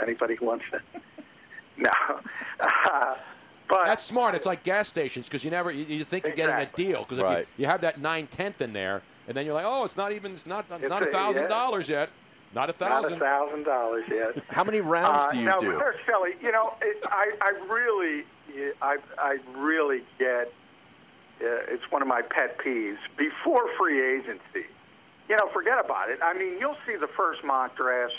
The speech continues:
Speaker 1: for twenty twenty-one as soon as the twenty twenty draft is, is over, which
Speaker 3: Yeah.
Speaker 1: is absurd and silly. But even, even, even before free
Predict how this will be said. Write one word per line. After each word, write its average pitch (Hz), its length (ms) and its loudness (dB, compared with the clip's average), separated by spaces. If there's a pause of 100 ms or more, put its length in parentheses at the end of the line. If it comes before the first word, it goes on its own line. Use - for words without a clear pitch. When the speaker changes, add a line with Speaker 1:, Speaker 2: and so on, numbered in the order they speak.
(120)
Speaker 1:
for 117 280 0 (600)
twenty 156 240 0 (140)
twenty-one 120 720 0
as 113 220 -8 (100)
soon 143 200 0
as 120 160 -2
the 104 80 -16 (120)
twenty 123 260 0
twenty 139 400 0
draft 104 400 -2
is, 95 120 -4 (240)
is 113 180 -4
over, 117 380 2
which - 160 0
Speaker 3:
Yeah. - 140 2
Speaker 1:
is - 200 -8 (100)
absurd 110 840 0
and 98 160 -2 (160)
silly. 117 400 4 (560)
But 240 120 4
even, 302 280 0 (120)
even, 381 360 0 (140)
even 269 280 -2
before 190 600 0
free 151 240 2